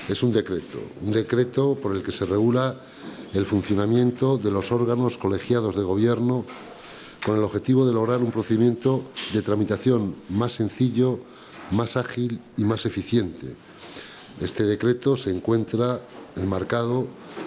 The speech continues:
dentro de las sesenta y cinco medidas de carácter organizativo aprobadas el pasado treinta de enero para la reforma de la administración de la comunidad autónoma.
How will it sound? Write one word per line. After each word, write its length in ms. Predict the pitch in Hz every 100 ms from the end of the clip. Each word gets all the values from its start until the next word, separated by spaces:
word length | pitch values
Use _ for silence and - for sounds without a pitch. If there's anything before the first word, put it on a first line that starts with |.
| -
dentro 460 | 104 117 110 117 117
de 60 |
las 160 | 104 95
sesenta 320 | 92 92 98
y 80 | 87
cinco 300 | 117 120 120
medidas 580 | 110 127 127 123 123 - - - - -
de 140 | - 98
carácter 480 | 98 117 - 107
organizativo 880 | 98 92 95 92 90 127 123 127 - -
aprobadas 640 | - 87 98 113 123 131 127
el 80 | 92
pasado 440 | 90 - 104 104
treinta 340 | 104 104 98
de 60 | 98
enero 360 | 104 107 113 107 - - - - - - -
para 240 | 117 120
la 140 | 113
reforma 500 | 98 92 120 113 113
de 80 | 110
la 80 | 98
administración 600 | 92 90 80 92 85 110
de 80 | 104
la 80 | 98
comunidad 340 | 90 92 98 95
autónoma. 520 | 85 - 62 50